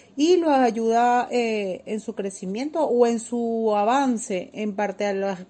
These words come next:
características típicas del autismo, ¿no? Eh, ¿qué tan importante es el cuidar lo que comen, eh, los muchachos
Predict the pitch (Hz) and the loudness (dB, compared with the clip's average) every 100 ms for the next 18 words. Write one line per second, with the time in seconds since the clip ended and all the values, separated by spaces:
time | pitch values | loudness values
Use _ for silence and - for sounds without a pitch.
0 | - 208 202 196 196 196 - 240 254 240 | -4 -2 -2 -4 -4 -6 -10 -4 -2 -2
1 | 208 - 214 226 247 240 220 175 170 214 | -4 -8 -8 -8 -6 -4 -4 -6 -6 -6
2 | 180 170 175 233 294 - - - - - | -6 -6 -6 -6 -8 -14 -20 -20 -20 -20
3 | _ _ 254 262 262 254 311 349 440 427 | _ _ 2 4 4 2 2 2 2 2
4 | 370 294 277 277 269 330 320 - _ _ | 2 2 2 2 2 -2 -4 -12 _ _
5 | - - _ 285 302 285 269 262 262 285 | -20 -20 _ 4 4 2 2 4 4 2
6 | 330 302 254 240 277 302 - 247 247 240 | 0 0 0 2 2 0 -2 -2 0 2
7 | 226 214 208 196 202 254 247 254 330 311 | 2 2 0 0 2 2 4 2 0 0
8 | 262 226 | -2 -2